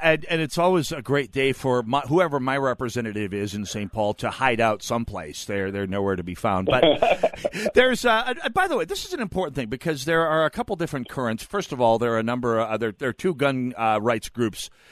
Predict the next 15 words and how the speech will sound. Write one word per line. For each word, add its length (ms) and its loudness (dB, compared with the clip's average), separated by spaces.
here 160 2
in 60 4
the 80 0
Twin 240 0
Cities, 380 -2
the 200 0
Minnesota 380 -2
Gun 160 2
Owners 160 -2
Caucus, 460 -2
and 260 -2
another 320 4
one 220 2
that 100 -2
has, 180 0